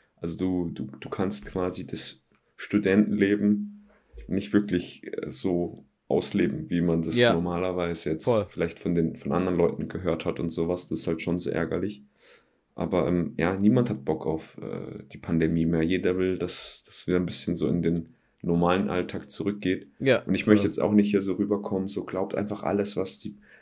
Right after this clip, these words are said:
Speaker 1: was die, äh, ganzen, äh, Pharmaindustrie euch sagt und die ganzen Ärzte und so. Ein bisschen Skepsis ist immer gut.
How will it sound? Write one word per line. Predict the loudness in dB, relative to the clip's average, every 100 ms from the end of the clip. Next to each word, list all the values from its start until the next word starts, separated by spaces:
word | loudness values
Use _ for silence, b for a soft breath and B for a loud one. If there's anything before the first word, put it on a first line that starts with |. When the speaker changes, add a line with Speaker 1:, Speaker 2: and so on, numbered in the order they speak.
| b
Speaker 1:
was | -8 -6 -4
die, | -4 -2
äh, | -2 -2 -6 -16 b b b
ganzen, | -4 -4 -2 0 2
äh, | 2 2 0 -4
Pharmaindustrie | -6 -2 0 0 -2 -4 -6 -6 -2
euch | -2 -2
sagt | -4 0 0 -2 -4
und | -4 -2
die | -4
ganzen | -4 -4 -4 -2
Ärzte | -2 -2 -2
und | -2
so. | 0 0
Ein | 0
bisschen | 0 2 2
Skepsis | 2 0 0 -2 -8 -8
ist | -4
immer | 0 0 -2
gut. | -2 -2 -4